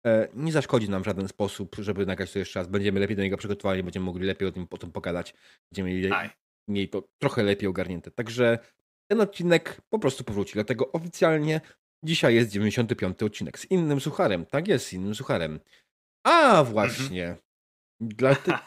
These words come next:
Speaker 2: <laughs>
Speaker 1: Najwięcej, najbardziej oczekujący człowiek na nasze suchary, niejaki Grey Wolf, nasz bardzo wierny słuchacz, który podarował nam deski.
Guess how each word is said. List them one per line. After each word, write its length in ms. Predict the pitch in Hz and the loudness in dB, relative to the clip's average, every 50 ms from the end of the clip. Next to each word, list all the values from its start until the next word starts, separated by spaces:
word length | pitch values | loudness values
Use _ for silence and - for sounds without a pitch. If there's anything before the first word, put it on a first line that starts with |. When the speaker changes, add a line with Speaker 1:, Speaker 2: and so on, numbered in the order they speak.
| - | -6
Speaker 2:
<laughs> 1600 | - 135 - - _ - 131 117 - - _ - 120 - - _ _ _ _ _ _ _ _ _ _ _ _ _ _ _ _ - | -6 -6 -6 -6 _ -4 -4 -4 -4 -6 _ -10 -10 -10 -10 _ _ _ _ _ _ _ _ _ _ _ _ _ _ _ _ 2
Speaker 1:
Najwięcej, 520 | 135 135 143 160 190 220 208 - 185 170 123 | 4 4 6 6 6 4 4 4 2 2 4
najbardziej 460 | 139 143 135 127 151 165 185 185 - | 6 4 4 6 6 4 4 4 2
oczekujący 580 | 139 - 147 - 139 135 135 147 151 - 135 | 2 2 0 4 6 6 6 6 4 2 -2
człowiek 240 | - - 143 131 120 | 2 6 6 6 6
na 140 | 123 120 113 | 6 4 4
nasze 180 | 117 117 - - | 4 2 0 -6
suchary, 460 | - - - 143 110 92 92 104 113 - _ _ _ _ _ | -8 0 2 4 4 4 2 -2 -4 -6 _ _ _ _ _
niejaki 320 | 101 110 120 135 - - 151 | -2 0 0 0 0 -2 -2
Grey 260 | 139 147 151 123 95 | 2 4 4 4 4
Wolf, 400 | 82 82 90 107 127 - - _ _ _ _ _ _ _ _ - | 2 -2 -4 -6 -6 -8 -14 _ _ _ _ _ _ _ _ 0
nasz 280 | 107 110 113 113 107 | 4 6 6 6 4
bardzo 680 | 107 90 80 117 131 147 156 165 170 170 170 160 151 151 139 | 2 2 6 6 6 6 8 8 10 12 12 12 10 8 6
wierny 300 | 127 131 131 143 165 175 | 6 4 4 6 2 0
słuchacz, 300 | - 196 156 - 98 - | 0 -2 -2 -2 -4 -6
który 220 | - - 120 113 113 | -4 -6 -6 -6 -6
podarował 420 | - 139 127 135 143 143 156 156 | -4 2 6 6 6 6 4 2
nam 200 | 160 151 165 160 | 2 2 2 6
deski. 400 | 143 123 - - - - 95 - | 4 4 4 4 -6 -6 -6 -6